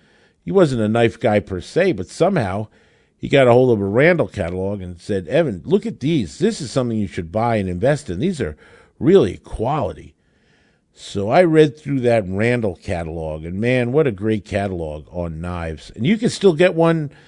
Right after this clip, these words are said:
You can still get the Randall catalog today, free. Go to Randall's website. They'll send you this great catalog for free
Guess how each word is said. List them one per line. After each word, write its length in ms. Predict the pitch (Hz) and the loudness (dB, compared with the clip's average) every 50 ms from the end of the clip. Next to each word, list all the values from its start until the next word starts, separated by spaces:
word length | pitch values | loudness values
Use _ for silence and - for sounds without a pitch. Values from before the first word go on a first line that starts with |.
| _ _ _ _ | _ _ _ _
You 120 | - 151 143 | -6 -2 0
can 100 | 160 143 | 0 0
still 240 | - - 214 247 | 0 0 0 2
get 160 | 220 233 226 233 | 4 4 4 4
the 80 | 208 | 2
Randall 320 | 185 190 208 220 220 208 175 | 0 0 2 2 2 0 2
catalog 440 | - 202 190 202 202 202 196 170 | 2 2 4 4 4 2 0 0
today, 280 | - - 185 226 247 214 | 0 2 2 4 4 2
free. 520 | 147 - - 165 196 226 220 151 92 - _ _ _ _ _ _ _ _ _ _ _ _ | 0 -2 0 2 2 2 2 0 -4 -8 _ _ _ _ _ _ _ _ _ _ _ _
Go 140 | - 120 135 | 0 2 2
to 60 | 151 | 4
Randall's 400 | 165 165 175 180 180 175 175 139 | 4 4 4 4 4 4 0 0
website. 560 | 139 151 165 165 151 - - 202 202 202 196 - _ - | 2 2 2 2 0 -2 -2 0 0 0 -2 -6 _ -8
They'll 120 | 110 107 | -6 -6
send 300 | - - - 151 160 160 | -2 0 2 2 4 4
you 80 | 160 151 | 2 2
this 180 | 135 113 92 | 2 0 -2
great 640 | - - - 117 123 143 165 170 180 175 - _ - | -6 -8 -6 -2 2 4 4 4 2 0 -6 _ -2
catalog 580 | - 147 143 151 151 139 143 143 143 143 120 | 0 2 2 2 2 2 2 2 2 2 0
for 120 | - - 110 | -4 -8 -8
free 420 | - - - 120 110 95 78 73 | -8 -6 -4 -2 -2 -2 -2 -6